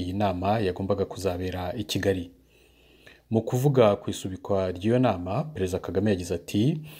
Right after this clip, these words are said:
"Icyemezo cyo gusubika cogam ku nshuro ya kabiri ntabwo cyafashwe mu buryo bworoshye. Ubuzima n'imibereho myiza y'abaturage bagize umuryango wa Commonwealth nibyo bigomba kuza mbere.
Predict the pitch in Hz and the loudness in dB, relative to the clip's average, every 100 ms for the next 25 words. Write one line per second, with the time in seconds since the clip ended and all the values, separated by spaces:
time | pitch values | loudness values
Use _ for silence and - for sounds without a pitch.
0 | - - - - - 104 95 95 - 104 | -20 -18 -14 -2 2 2 2 -4 -4 -4
1 | - 95 90 - 90 87 - 127 101 85 | -4 -6 -6 -4 -2 -2 0 0 0 -4
2 | 85 104 - 104 95 107 92 - 101 90 | -8 -14 -6 -4 -2 0 0 0 -4 -2
3 | 95 117 113 - 82 85 - 90 - 98 | -2 -2 -2 -2 -2 -6 -4 -4 -2 -4
4 | - 123 110 87 90 110 101 107 95 - | 2 2 2 -2 -2 -2 2 0 0 -4
5 | - - _ - - - - - 95 85 | -10 -14 _ -20 -20 -20 -20 -10 -6 -4
6 | 90 92 107 117 113 101 92 104 107 104 | -2 4 4 4 2 0 2 2 2 2
7 | 104 104 95 - - 101 90 90 87 92 | 2 2 2 0 0 0 2 -2 -2 0
8 | 107 95 90 90 90 90 87 - 117 110 | 0 0 0 -2 -2 -4 -6 -4 -2 0
9 | 92 90 110 151 - - - - - 92 | -2 0 2 0 -4 -14 -20 -16 -6 0
10 | 107 98 92 98 - 95 95 87 90 85 | 2 2 0 -2 -2 -2 -2 0 -2 -2